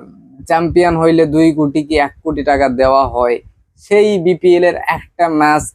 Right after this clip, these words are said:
হারার জন্য চারশো কোটি টাকা কিভাবে অফার করে? এটা কি সম্ভব? সম্ভব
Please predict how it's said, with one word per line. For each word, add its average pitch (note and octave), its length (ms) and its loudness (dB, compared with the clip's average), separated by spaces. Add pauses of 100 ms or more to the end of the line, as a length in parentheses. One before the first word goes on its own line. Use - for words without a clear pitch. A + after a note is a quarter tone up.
(340)
হারার D3+ 440 0
জন্য D3 440 -2 (100)
চারশো D#3 460 -4
কোটি D3+ 280 -6
টাকা C#3+ 340 0 (300)
কিভাবে F3+ 380 -2
অফার C#3+ 360 -2
করে? B2+ 280 -2
এটা C3+ 160 -2
কি D3 120 -2
সম্ভব? C#3 400 0 (140)
সম্ভব F3 360 -2